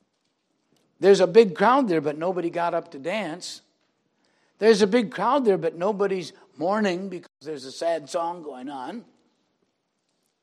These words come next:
Verse ten, "And when he was come into Jerusalem, all the city was moved, saying, 'Who is this?'" There was an emotional stir,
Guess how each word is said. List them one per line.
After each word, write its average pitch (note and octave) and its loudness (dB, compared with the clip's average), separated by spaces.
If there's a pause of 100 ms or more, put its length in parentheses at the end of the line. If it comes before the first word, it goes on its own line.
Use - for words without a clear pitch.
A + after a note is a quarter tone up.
(1300)
Verse G#3 0
ten, D#3+ -4 (360)
"And G3 0
when A#3+ 2
he B3 2
was A#3+ 0
come B3 2
into A3+ -2
Jerusalem, A3 -2
all G#3+ 4
the G#3 0
city A#3+ -4
was G#3+ -4
moved, G#3 0 (240)
saying, G#3 0
'Who A#3+ 2
is A3 0
this?'" A3+ 0 (200)
There D3 -2
was D3 0
an G3+ 2
emotional A#3 0
stir, F3 -2